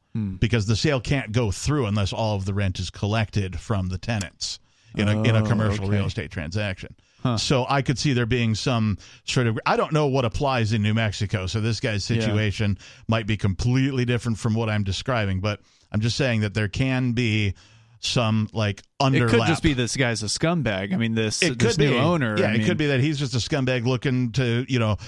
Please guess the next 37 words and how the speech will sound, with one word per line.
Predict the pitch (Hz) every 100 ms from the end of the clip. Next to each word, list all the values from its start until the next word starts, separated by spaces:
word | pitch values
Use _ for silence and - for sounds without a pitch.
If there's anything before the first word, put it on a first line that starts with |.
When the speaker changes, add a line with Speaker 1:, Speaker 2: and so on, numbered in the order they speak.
| - -
Speaker 2:
prey | - 156 135
on | 123
people | 127 117
who | 117
don't | 110 104
know | 143
any | 135
better. | 92 80 - _ _
Speaker 1:
Yeah. | 117 98 - -
Speaker 2:
It's | -
possible. | 135 151 113 87 101 _ -
Speaker 1:
Yeah. | 110 104 107 _
Well, | 113 117 120 -
I | 123
wish, | 131 139 -
uh, | 123
Charles | - 143 120 113
the |
best. | 101 131 107 -
Let's | 143 143 -
go | 147
to | 135 147 139 127
another | 123 180
call | 131 117 110
in |
New | 104
Mexico. | 107 - - 107
Sarah | - 208 135
is | 98 104 117
on | 113
the | 107
line | 104 120 - - - _
in | 127 123
Albuquerque. | 135 208 226 - 107 -
Go | 120
ahead, | 127 -
Sarah. | 107 92